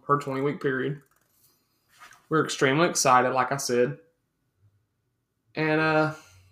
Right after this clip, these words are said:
I just wanted to get my thoughts out there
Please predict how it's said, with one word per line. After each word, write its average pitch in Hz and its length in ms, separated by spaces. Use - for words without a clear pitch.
I 170 100
just 208 180
wanted 208 220
to 175 60
get 170 140
my 160 360
thoughts 147 440
out 113 180
there 123 380